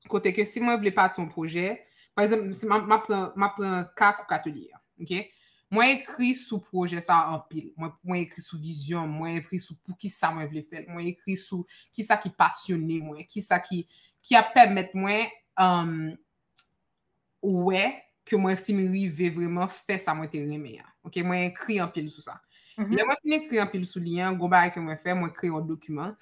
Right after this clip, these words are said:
<laughs> ki aksesib, tout sou tout platfòm, mwen, ke se sou òdinatè, ke sou fè vòt. mm, hmm, Pou mwen ka aksede l, nenpòt ki moman, sa vle di ke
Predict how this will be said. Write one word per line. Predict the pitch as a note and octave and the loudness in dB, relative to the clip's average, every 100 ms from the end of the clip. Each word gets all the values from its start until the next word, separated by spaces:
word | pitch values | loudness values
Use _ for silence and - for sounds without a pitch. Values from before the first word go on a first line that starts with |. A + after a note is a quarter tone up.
| - | 2
<laughs> | D4+ D4 C4+ - - - - | 2 4 -2 -2 -12 -14 -10
ki | A3 G3 B3 | 0 8 8
aksesib, | - B3 A#3+ B3+ G#3+ - | 6 0 2 0 -2 -4
tout | B3+ | -6
sou | - B3 | -2 -4
tout | - D4 | -4 -2
platfòm, | C4 B3+ - F#3+ D#3+ | 6 6 6 -2 -2
mwen, | D3 - | -6 0
ke | A3+ | 0
se | C4 C4+ | 2 2
sou | C4+ | 6
òdinatè, | B3 B3+ B3 A#3+ F#3 E3+ - _ _ _ _ _ _ _ _ _ _ - | 6 8 10 8 6 -6 -8 _ _ _ _ _ _ _ _ _ _ -2
ke | A3 | 0
sou | A#3 A3+ - | 0 -6 2
fè | B3 C4 | 4 6
vòt. | G#3 G#3 - - _ _ - | 10 8 8 -6 _ _ 4
mm, | A#3+ | 4
hmm, | C4+ F4+ - - _ _ | 4 -4 -8 -14 _ _
Pou | - A#3 A#3+ A3 | 0 4 8 8
mwen | G#3+ | 6
ka | G#3 F#3 | 6 6
aksede | - G3 F#3 | 6 -4 -2
l, | F#3+ | -2
nenpòt | F3+ F3+ - | -2 -6 -8
ki | E3 | -8
moman, | D3+ D3 - | -8 -10 -6
sa | G#3 | -4
vle | A3 | -2
di | G#3+ A3 | -4 -2
ke | A#3 | 0